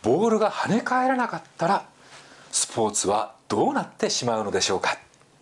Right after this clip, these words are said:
理科の実験道具にこんなボールがあります。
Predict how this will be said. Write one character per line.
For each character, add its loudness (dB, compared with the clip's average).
理 2
科 0
の -2
実 -6
験 -4
道 0
具 -4
に 0
こ -2
ん -2
な 0
ボ 0
ー 0
ル 2
が 2
あ 2
り -4
ま -2
す。 -12